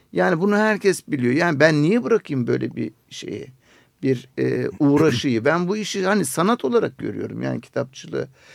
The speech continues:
sahaflığı bir sanat olarak görüyorum. Gerçekten yani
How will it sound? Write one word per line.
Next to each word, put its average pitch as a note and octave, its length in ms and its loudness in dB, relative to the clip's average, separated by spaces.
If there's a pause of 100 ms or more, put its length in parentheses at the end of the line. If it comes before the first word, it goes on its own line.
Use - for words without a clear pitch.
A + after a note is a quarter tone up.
(120)
sahaflığı F3+ 680 -2
bir F#3 100 -4
sanat F#3 440 -6
olarak D#3+ 320 -4
görüyorum. G#2 400 -8
Gerçekten C#3 600 -4
yani D3+ 280 -2